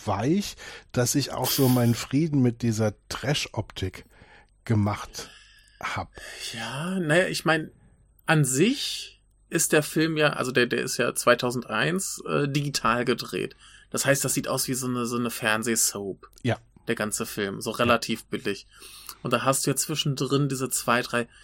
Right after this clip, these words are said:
Speaker 2: richtig, richtig schlimmen C-G-I-Effekte, zum Beispiel die, die Krähen, die der Uropa mal mit den Holzscheiten abwirft, weil sie
Speaker 1: Ja.
Speaker 2: ihn, äh, beschimpfen.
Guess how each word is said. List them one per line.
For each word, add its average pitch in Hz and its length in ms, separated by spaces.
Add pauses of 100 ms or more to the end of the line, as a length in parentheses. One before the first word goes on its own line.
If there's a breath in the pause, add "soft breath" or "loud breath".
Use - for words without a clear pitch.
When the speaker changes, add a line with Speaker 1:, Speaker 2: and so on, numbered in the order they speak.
(280 loud breath)
Speaker 2:
richtig, 139 680
richtig 135 340
schlimmen 143 420
C-G-I-Effekte, 120 960
zum - 140
Beispiel 113 240
die, 135 240
die 135 140
Krähen, 143 600 (420 soft breath)
die 143 80
der 135 120
Uropa 147 380
mal 135 140
mit 131 120
den 131 140
Holzscheiten 117 560
abwirft, 123 680 (220 loud breath)
weil 120 160
sie 117 60
Speaker 1:
Ja. 117 80
Speaker 2:
ihn, 120 200
äh, 127 120
beschimpfen. 143 640